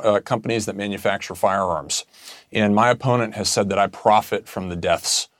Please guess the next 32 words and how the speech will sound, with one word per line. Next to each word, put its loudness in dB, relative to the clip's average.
of -6
children. -2
Reprehensible 2
lies. 2
And 4
this 4
has 4
kind 0
of -4
set 6
off 8
a -4
cascading 0
series 0
of -6
events, 0
uh, -4
throughout 2
this -6
campaign -6
as -10
this -10
narrative -2
and -6
other 4
narratives -2
like 0
it -8
have -8
been -4
maintained, -2
where -6